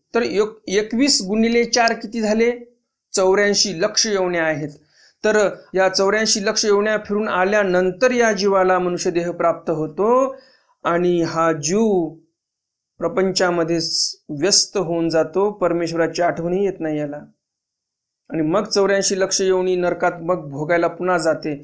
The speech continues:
पुन्हा मनुष्य जन्मात येते. आता आपल्याला मनुष्यदेह भेटलेला आहे,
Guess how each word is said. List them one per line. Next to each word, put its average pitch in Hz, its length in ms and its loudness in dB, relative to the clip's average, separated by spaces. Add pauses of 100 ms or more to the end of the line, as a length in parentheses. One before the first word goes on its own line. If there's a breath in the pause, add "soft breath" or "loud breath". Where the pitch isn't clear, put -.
पुन्हा 190 200 2
मनुष्य 185 280 0
जन्मात 170 320 0
येते. 160 320 -4 (120)
आता 151 320 -2
आपल्याला 190 340 2
मनुष्यदेह 190 440 2
भेटलेला 175 440 0
आहे, 196 600 -2